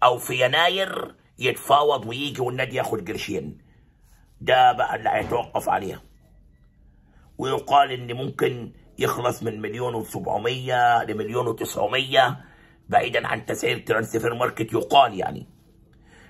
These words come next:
آه، مواليد سبعة وتسعين، مواليد سبعة وتسعين، ديسمبر، اتناشر ديسمبر سبعة وتسعين، السن ستة وعشرين سنة.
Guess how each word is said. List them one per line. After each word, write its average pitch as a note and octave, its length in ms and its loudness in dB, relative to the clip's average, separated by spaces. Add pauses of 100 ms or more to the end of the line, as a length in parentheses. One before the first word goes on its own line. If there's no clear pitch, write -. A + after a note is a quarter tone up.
(120)
آه، A2 200 2 (280)
مواليد A#2+ 440 4
سبعة - 420 2
وتسعين، G#2 760 -6 (1900)
مواليد A2+ 580 0
سبعة B2 400 2
وتسعين، A2+ 680 -2
ديسمبر، C#3 840 0 (520)
اتناشر B2+ 600 0
ديسمبر C3+ 800 2 (140)
سبعة C3+ 680 2
وتسعين، G#2+ 760 -4 (420)
السن C3+ 480 -4
ستة A#2+ 340 -2
وعشرين A2+ 420 -2
سنة. - 340 -8